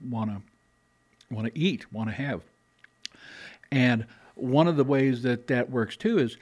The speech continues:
as you buy the, let's say you bought that radish pack of three hundred seeds,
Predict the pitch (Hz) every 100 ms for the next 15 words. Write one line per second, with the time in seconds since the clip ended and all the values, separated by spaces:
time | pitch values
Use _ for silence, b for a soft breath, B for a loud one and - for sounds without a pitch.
0 | B B _ _ 143 131 117 110 131 202
1 | 214 120 127 123 - 139 127 107 156 226
2 | 147 123 123 117 113 107 - 104 101 107
3 | - b b b - 113 107 101 - 117
4 | 123 120 123 117 110 95 - 113 104 110
5 | 131 -